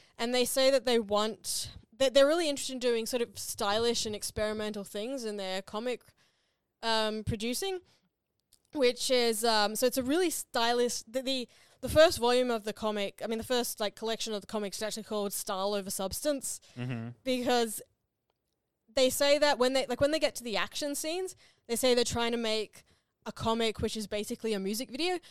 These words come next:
Speaker 1: So they do these really interesting things with the, um, like, the page layout and the, um, and
Speaker 2: Like
Speaker 1: sort of
Speaker 2: lettering and stuff like
Speaker 1: le-,
Speaker 2: that, and
Speaker 1: yeah, it's, um, basically every action sequence is a sort of a,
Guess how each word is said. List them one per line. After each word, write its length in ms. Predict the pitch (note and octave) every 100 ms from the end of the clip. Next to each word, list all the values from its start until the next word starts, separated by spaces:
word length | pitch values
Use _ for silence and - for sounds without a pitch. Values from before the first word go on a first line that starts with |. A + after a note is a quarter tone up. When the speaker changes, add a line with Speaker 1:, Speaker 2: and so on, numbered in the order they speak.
| _
Speaker 1:
So 140 | - B3
they 140 | A#3
do 140 | A#3 B3
these 140 | A#3+
really 180 | A3 A3+ G#3
interesting 460 | A#3 A3+ - G#3+
things 460 | G#3 G#3+ A3 B3+ -
with 280 | A3 G3+ F#3
the, 260 | G#3 G3
um, 420 | G3 F3+ F3+ F#3 F3 _ _ -
like, 180 | A3
the 60 | G#3
page 400 | - G#3 A3 G#3+
layout 640 | A#3+ B3 B3 A#3+ A#3 A#3 -
and 360 | G#3+ G3+ G3+ G3+
the, 300 | G3 G#3+ F#3+
um, 400 | F#3 F#3 F#3+ E3+ _ _ _ _ _ _ _ _ _ - - _ _ _ _ _ _ _ _ _ _ _ _ -
and 320 | B3+ A#3+ A#3+
Speaker 2:
Like 120 | A3
Speaker 1:
sort 100 | C4
of 40 | B3
Speaker 2:
lettering 200 | B2+ B2+
and 100 | B2
stuff 240 | - A#2+
like 100 | C3
Speaker 1:
le-, 80 | C#4+
Speaker 2:
that, 80 | A#2+
and 80 | E4
Speaker 1:
yeah, 260 | D4 A3 F3+
it's, 360 | B3 B3+ - -
um, 460 | C4 B3+ B3 A#3+ A3+ _ _ _ -
basically 440 | D#4 E4 F#4+ E4+
every 260 | C4 C4+ C4
action 340 | A3+ - A#3+
sequence 440 | A#3 A3+ A3+ A3+ G#3
is 140 | A3+
a 180 | A3+ G#3 - _
sort 280 | - B3 A#3+
of 140 | A3+
a, 280 | G#3+ G#3 G3+